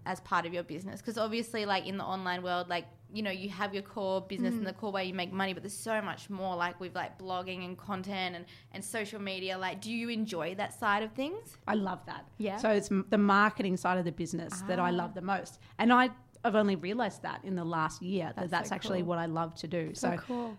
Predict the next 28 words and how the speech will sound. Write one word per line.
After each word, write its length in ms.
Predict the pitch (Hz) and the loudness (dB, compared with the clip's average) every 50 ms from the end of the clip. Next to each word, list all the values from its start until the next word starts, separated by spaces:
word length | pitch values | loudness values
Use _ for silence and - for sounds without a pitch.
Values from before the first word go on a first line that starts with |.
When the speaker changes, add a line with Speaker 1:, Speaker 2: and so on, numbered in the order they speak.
| - - | -14 0
Speaker 3:
so 160 | - - 233 - - | 4 6 6 6 6
understanding 580 | 214 220 214 220 208 - - 214 208 196 190 | 6 6 6 6 4 2 2 4 4 4 2
customers 500 | 180 - - 175 175 - 196 185 180 156 | 2 2 0 0 0 -2 -4 -6 -4 -4
and 100 | 185 175 | -6 -4
understanding 420 | 175 185 185 175 160 185 170 170 165 | -4 -4 -6 -6 -6 -6 -6 -6 -6
people 460 | - 202 226 220 - 185 175 165 170 | -6 -6 -6 -4 -4 -6 -6 -4 -4
and 280 | 170 165 165 165 165 165 - - - - - - - - - - | -4 -4 -4 -4 -6 -8 -12 -20 -20 -20 -20 -20 -20 -10 -4 -4
the 80 | 196 | -4
problems 420 | - - - 208 196 196 190 190 - | 0 4 6 6 6 6 6 2 2
that 120 | 180 - | 0 -2
they 100 | - 170 | -2 -2
have 380 | 175 - - 190 180 180 165 165 | -2 0 2 4 4 4 2 0
and 80 | 170 - | 0 0
how 200 | - 185 185 180 | 2 4 4 4
we 140 | 170 175 | 2 0
can 180 | 165 - 165 160 | -4 -6 -8 -6
solve 360 | - - 190 196 196 185 - | 0 2 2 2 2 0 -2
them 280 | - 151 - 180 196 - - | -6 -6 -4 -4 -4 -4 -2
and 160 | 175 185 180 | 0 0 2
then 320 | 180 175 175 170 165 160 - - - | 2 0 0 -2 -2 -4 -6 -10 -8
how 200 | - - 180 190 | -2 0 2 2
we 140 | 180 175 175 | 2 0 -2
can 160 | 160 - 185 | -6 -6 -8
communicate 680 | 175 - 190 180 185 214 220 208 - - 170 160 - - | -6 0 2 6 6 8 6 6 4 0 -2 -4 -4 -4
that 180 | - 165 143 - - - - | -6 -6 -6 -6 -12 -14 -12
to 100 | - 180 | -10 -8
them. 240 | 165 160 156 190 - - - - | -8 -8 -10 -10 -12 -16 -10 -6
So 240 | - 202 185 180 | -4 -4 -4 -4